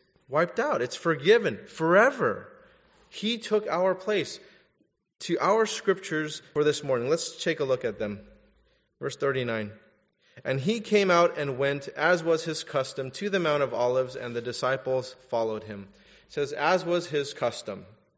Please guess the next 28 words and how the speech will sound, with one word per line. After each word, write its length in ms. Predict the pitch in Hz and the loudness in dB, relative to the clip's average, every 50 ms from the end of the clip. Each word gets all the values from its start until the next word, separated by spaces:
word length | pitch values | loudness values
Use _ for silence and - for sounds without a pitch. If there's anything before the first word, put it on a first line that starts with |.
| _ _ _ _ _ _ _ - | _ _ _ _ _ _ _ -14
So 160 | - - 135 | -8 -6 -4
the 80 | 131 135 | -2 0
Mount 220 | 139 151 175 202 | 2 2 2 2
of 80 | 196 175 | 2 4
Olives 340 | 165 165 170 175 170 156 147 | 4 4 6 4 4 2 2
was 260 | 147 139 127 113 - - - - - | 0 0 0 0 -4 -14 -18 -14 -12
a 60 | 123 | -10
familiar 560 | - - 143 131 127 143 165 185 190 196 196 | -6 -4 -4 -2 2 4 4 4 4 4 2
place 520 | 185 196 - 151 151 156 151 - - - - - - - _ | 2 2 2 4 4 4 2 0 -4 -8 -10 -12 -18 -20 _
for 120 | - 143 139 | -4 -4 -4
Jesus 520 | 123 120 139 143 143 135 143 147 139 151 | -2 -2 -2 -2 0 0 0 0 2 2
and 120 | 135 131 | 0 0
his 120 | 139 139 131 | -2 -4 -4
disciples. 680 | 135 143 - - 131 123 120 120 120 127 139 139 - - - - - - - _ - | -4 -4 0 2 2 2 2 0 -2 -2 -2 -4 -6 -12 -20 -20 -20 -20 -16 _ -2
The 100 | 143 139 | 0 0
disciples 720 | 147 143 - 175 170 185 180 185 175 175 170 165 160 - - - - _ | 2 2 2 4 4 4 4 2 2 2 2 0 -2 -8 -16 -20 -20 _
were 280 | - 120 135 175 208 220 | -6 0 2 4 4 4
twelve. 560 | 208 - - 131 120 117 120 143 170 170 - - - - _ _ | 2 0 0 2 2 4 4 2 0 -4 -8 -18 -20 -20 _ _
Here 560 | _ - - 180 190 202 202 202 202 196 190 - | _ -10 -2 2 4 4 4 4 2 0 -2 -2
they 80 | - 143 | 0 2
are 80 | 139 139 | 2 2
now 220 | 139 143 156 165 | 2 2 2 2
eleven, 500 | 170 180 170 143 127 123 117 127 151 165 | 2 2 4 4 4 4 2 -2 -6 -6
'cause 220 | - 156 127 113 | -6 -6 -8 -8
Judas 440 | 104 104 113 135 143 156 165 160 - | -8 -8 -6 -4 -4 -2 -4 -4 -2
has 280 | - 139 135 120 - - | -2 -2 -2 -2 -6 -10
gone 340 | - 120 131 131 139 147 143 | -8 -2 0 0 0 2 2
off, 380 | 123 123 135 180 - - - | 2 0 0 -2 -4 -8 -20